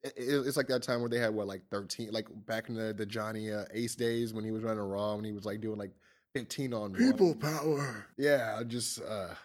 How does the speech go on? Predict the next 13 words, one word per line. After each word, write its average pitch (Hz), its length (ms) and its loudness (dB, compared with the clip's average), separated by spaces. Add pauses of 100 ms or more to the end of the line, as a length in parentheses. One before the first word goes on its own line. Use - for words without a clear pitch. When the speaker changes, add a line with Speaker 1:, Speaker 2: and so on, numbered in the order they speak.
(220)
Speaker 1:
but, 104 380 -6 (560)
um, 113 540 0 (1120)
but 143 100 -6
back 226 240 4
to 220 120 2
the, 131 320 4 (260)
the - 80 -20
pay-per-view, 127 420 4
though. 92 320 -8 (280)
Tag 185 180 6
team 180 160 4
match, 156 300 4 (180)
dope. 147 380 6